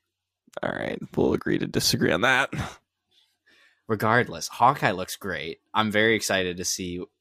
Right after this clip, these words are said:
Speaker 2: where this goes. It looks like a grounded family. It'll probably be a family story 'cause they're showing us all the cool action right now, but that's how Marvel goes with Hawkeye, 'cause if it's Hawkeye doesn't, it's not about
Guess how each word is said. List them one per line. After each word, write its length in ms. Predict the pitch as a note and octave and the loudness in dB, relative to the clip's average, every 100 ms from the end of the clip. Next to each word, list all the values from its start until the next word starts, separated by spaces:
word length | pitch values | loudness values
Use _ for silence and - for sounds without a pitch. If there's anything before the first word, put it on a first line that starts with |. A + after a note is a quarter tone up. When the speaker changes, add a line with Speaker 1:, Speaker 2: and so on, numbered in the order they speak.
| _ _ | _ _
Speaker 2:
where 180 | F2+ F#2+ | -2 0
this 180 | F#2 - | 0 -2
goes. 380 | F2 F2 F2+ F2 | -4 -4 -2 -2
It 160 | G2 | 0
looks 180 | G#2 - | 0 0
like 100 | F#2+ | -2
a 140 | F2 - B2 | -4 -6 -8
grounded 480 | A2 G2 F#2+ G2+ G2+ | -2 2 2 2 0
family. 460 | - G2+ F#2 F#2 F#2 | 0 0 2 0 0
It'll 140 | G2+ - | 0 0
probably 260 | - B2 | 2 0
be 100 | A2 | 0
a 40 | F2 | -2
family 420 | - F#2+ G2+ G#2 | -2 0 2 0
story 580 | - - F2+ F2 F2 F2 _ - _ _ | -2 -4 -2 -2 -6 -10 _ -20 _ _
'cause 80 | - | -6
they're 100 | G2 | -4
showing 280 | - G#2+ G#2+ | 2 4 4
us 100 | A#2 | 4
all 100 | A#2 | 2
the 60 | A2 | 2
cool 280 | - G#2+ F2 | 2 2 4
action 300 | F2 - F2+ | 0 -2 -4
right 140 | F2+ | -4
now, 160 | F2+ F2 | -2 -4
but 200 | - - | -6 -4
that's 260 | F2 - | -4 -2
how 160 | - G2+ | 2 2
Marvel 400 | F#2+ F#2 F#2 G#2 | 4 2 4 2
goes 300 | G2 F#2 F2+ | 2 0 0
with 100 | F2+ | -4
Hawkeye, 480 | - F#2 F#2 F2+ F#2 | 0 0 0 -2 -4
'cause 120 | - | -6
if 100 | F2+ | -12
it's 80 | - | -14
Hawkeye 380 | - G2 G#2 G#2+ | 0 2 4 4
doesn't, 260 | G2+ G2 F#2+ | 4 2 -2
it's 180 | - - | -4 -4
not 160 | F#2+ | -2
about 220 | G#2 A2 | 2 2